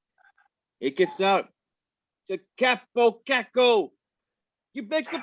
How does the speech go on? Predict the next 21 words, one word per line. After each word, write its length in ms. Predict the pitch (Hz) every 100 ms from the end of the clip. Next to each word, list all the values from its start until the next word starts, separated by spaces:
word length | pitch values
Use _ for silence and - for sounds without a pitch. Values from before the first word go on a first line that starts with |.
| -
pass. 320 | 320 302 - - _ _ _ _ _ _ -
He 200 | 453 381 _
goes 240 | 415 415 403 349
in 420 | 453 480 - 466
up 80 | 466 -
in 60 |
the 340 | 480 453 466 370
chance. 540 | 466 427 440 427 381 415 330 _ _ _
It's 280 | 415 466 453 453
a 340 | 480 - -
power 420 | 659 508 480 508
play 360 | - 554 587 508 508
goal. 680 | 453 440 659 403 440 427 453 415 _ _ _ _ _ _ _ 440
And 100 | 427
the 140 | 494
Rangers 440 | 359 415 381 403 359
lead 220 | 403 403 381
it 80 | 381
four 180 | - 427 415 392
three. 460 | 392 381 370 330 247 202 _ _
And 100 | 392